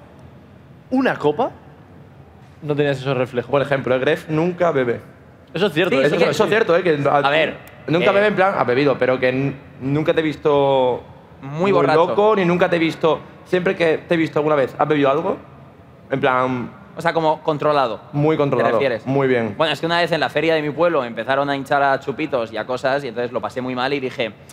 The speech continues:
Speaker 3: "Lo guay de beber es quedarte un poco en ese punto, pero es difícil porque cuando estás muy contento te entra más".
Speaker 2: Tú quieres
Speaker 3: Entonces es
Speaker 2: puntillo,
Speaker 3: cuando te
Speaker 2: cuando
Speaker 3: pasa.
Speaker 2: estás en puntillo, no sabes que estás en el puntillo.
Speaker 3: Y sobre todo,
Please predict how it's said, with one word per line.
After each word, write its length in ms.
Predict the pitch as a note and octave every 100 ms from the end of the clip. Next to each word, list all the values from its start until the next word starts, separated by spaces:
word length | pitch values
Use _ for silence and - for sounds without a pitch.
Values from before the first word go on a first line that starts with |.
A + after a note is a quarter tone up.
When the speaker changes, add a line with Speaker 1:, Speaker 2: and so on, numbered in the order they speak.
| - - - - -
Speaker 3:
"Lo 180 | C3 C3
guay 320 | B2+ D3 E3
de 80 | F3+
beber 340 | F3 E3 F3+
es 180 | E3+ D#3
quedarte 360 | - D3 D3 E3+
un 80 | D3
poco 180 | D3+
en 60 | D3+
ese 180 | D3 D3
punto, 460 | D#3 E3 D#3+ F#3 - - -
pero 120 | B2+
es 80 | C#3+
difícil 380 | D#3 E3 D#3+ F3
porque 220 | E3+ C3+
cuando 160 | C3
estás 220 | A#2+ D#3 D3
muy 140 | D3+
contento 560 | D#3 D3+ D#3+ D#3+ F3+ G#3 - -
te 80 | D3+
entra 220 | D3+ D3+
más". 280 | D#3 C#3 - - -
Speaker 2:
Tú 60 | G3
quieres 180 | A3+ A3
Speaker 3:
Entonces 200 | F3 F3
es 60 |
Speaker 2:
puntillo, 40 | -
Speaker 3:
cuando 100 | B2
te 60 |
Speaker 2:
cuando 180 | D3 D3
Speaker 3:
pasa. 60 | E3
Speaker 2:
estás 100 | F#3+
en 40 | F#3
puntillo, 280 | F3+ G3+
no 140 | F3 D#3
sabes 220 | F#3 F3
que 60 | E3
estás 140 | D3
en 60 | C#3
el 80 |
puntillo. 400 | C3 B2 C#3 A#2 G2
Speaker 3:
Y 100 | D#3
sobre 280 | E3+ D#3+
todo, 420 | E3 G3 G#3 A#3+